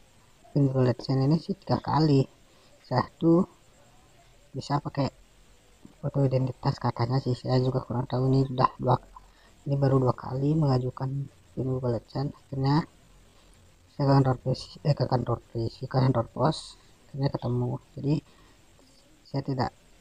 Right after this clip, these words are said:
sampai tiga kali katanya sih gitu. Benar, benar atau salahnya saya kurang tahu juga, karena su-, saya juga baru di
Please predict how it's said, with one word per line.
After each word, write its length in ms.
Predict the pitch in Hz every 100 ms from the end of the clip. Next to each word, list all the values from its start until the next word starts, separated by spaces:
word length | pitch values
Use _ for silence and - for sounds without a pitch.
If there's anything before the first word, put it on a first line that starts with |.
| -
sampai 260 | 143 - -
tiga 240 | - 127 -
kali 320 | 110 135 127
katanya 480 | - 131 127 123 135
sih 240 | 139 135
gitu. 400 | 127 - - - - _ -
Benar, 320 | 131 135 131 - _ - _ _ _
benar 480 | 143 135 - 123 - - _ _ -
atau 80 | -
salahnya 400 | - 127 127 143
saya 240 | 135 135
kurang 400 | 131 131 123 123 - - -
tahu 240 | 127 127
juga, 160 | 131 120 -
karena 240 | 131 135
su-, 240 | 143 - - -
saya 160 | 151 139
juga 320 | 135 131 - - _ - - - - _ _ -
baru 320 | 131 131 127 131
di 200 | 127